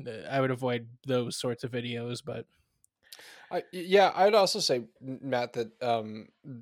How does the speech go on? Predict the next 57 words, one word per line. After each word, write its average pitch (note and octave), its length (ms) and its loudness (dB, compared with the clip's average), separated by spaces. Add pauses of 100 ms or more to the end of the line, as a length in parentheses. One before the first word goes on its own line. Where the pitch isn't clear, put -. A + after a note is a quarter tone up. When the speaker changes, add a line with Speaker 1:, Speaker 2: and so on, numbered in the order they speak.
(340)
Speaker 2:
you D#3 240 -10
know, A#2+ 180 -2
just F#3+ 240 0
like D#3 160 2
with A2+ 140 -2
anything, A2+ 520 -2
it A#2 160 -12
takes A2 300 -4
practice, A2+ 720 -2
like, G#2+ 260 -2
confidence A2 460 -2
with A2 140 -10
tools A2 400 -4
and A2+ 120 -10
confidence A2 460 -8
with A2+ 160 -14
materials. A2 680 -8
I B2 120 2
know A2 400 6
I G#2+ 300 0 (420)
had G#2+ 280 0
cracks G#2 340 0
in A#2 80 -8
the G#2+ 60 -6
ceiling G#2+ 360 -2
after G#2+ 260 -8
we G#2+ 120 -4
had G#2 200 -8
some, G#2 360 -6 (440)
some B2+ 200 -4
work A2+ 160 0
done A2 140 0
in G#2+ 80 -8
our G#2 140 -8
house D#3 300 -6
that - 100 -4
I A3 60 0
was G#2+ 100 -6
just - 180 -6
like, C3+ 160 0
"Oh, G#3 100 2
I G3 140 6
can F3 120 -8
take A2+ 200 -6
care G#2 160 -4
of - 60 -12
that." - 220 -8
And C#3 100 -2
it E3 100 -2
took E3+ 220 -4
me C3+ 160 -4 (100)
literally A#2 580 0
a A2 60 -4
year A2 460 -6
to - 80 -10
do A2 260 -8
because, G#2+ 640 -4